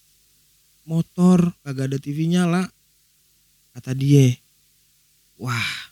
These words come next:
Nang, lu jangan bercanda, Nang. Gue bukan driver, lu yang driver.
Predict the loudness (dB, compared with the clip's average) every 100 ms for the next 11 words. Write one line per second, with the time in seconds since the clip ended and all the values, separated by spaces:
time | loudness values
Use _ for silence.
0 | _ -8 -6 0 2 2 0 -4 -8 -2
1 | 4 6 6 6 4 6 6 6 6 4
2 | 4 2 -4 _ _ _ _ _ _ _
3 | _ _ _ _ 0 4 4 2 -2 -2
4 | 0 0 2 4 2 2 4 4 4 2
5 | 4 4 4 2 0 -2 -4 -6 -4 -2
6 | -2 -4 -6